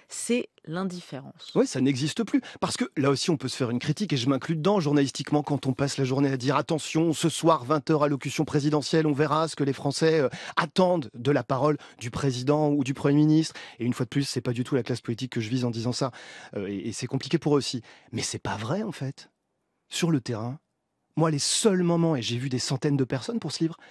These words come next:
Speaker 2: les seuls moments où je parle de politique, c'est parce que c'est moi qui lance la conversation. Pour le reste, j'ai le sentiment, sans faire de sociologie à deux francs, que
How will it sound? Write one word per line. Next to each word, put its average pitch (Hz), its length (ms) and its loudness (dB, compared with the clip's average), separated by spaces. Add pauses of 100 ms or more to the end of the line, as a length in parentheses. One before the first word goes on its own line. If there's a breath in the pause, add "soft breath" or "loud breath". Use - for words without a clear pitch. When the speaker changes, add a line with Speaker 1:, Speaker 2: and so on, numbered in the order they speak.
(140 loud breath)
Speaker 2:
les 226 140 6
seuls 330 320 2
moments 170 260 4
où 165 40 2
je - 60 -8
parle 135 160 -2
de 117 60 0
politique, 127 380 -2
c'est - 80 -6
parce - 120 -10
que 139 80 -4
c'est 131 80 -2
moi 165 240 4
qui 196 140 -2
lance 143 180 0
la 135 80 -2
conversation. 135 600 -4 (600 loud breath)
Pour 175 160 4
le 160 80 6
reste, 196 360 2 (320 soft breath)
j'ai 135 280 4
le 160 100 6
sentiment, 151 720 2
sans - 240 -2
faire 165 180 -2
de 135 100 0
sociologie 120 520 -2
à 113 60 -4
deux 123 100 -2
francs, 254 240 0
que 180 100 4